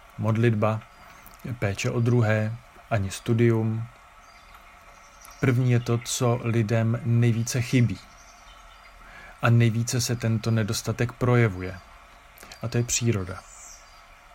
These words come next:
Proč? Eh,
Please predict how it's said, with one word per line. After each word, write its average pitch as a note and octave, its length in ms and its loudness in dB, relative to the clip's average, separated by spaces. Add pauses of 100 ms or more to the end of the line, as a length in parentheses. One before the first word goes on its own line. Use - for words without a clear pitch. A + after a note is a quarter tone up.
(1080)
Proč? - 520 0 (400)
Eh, G2 260 -6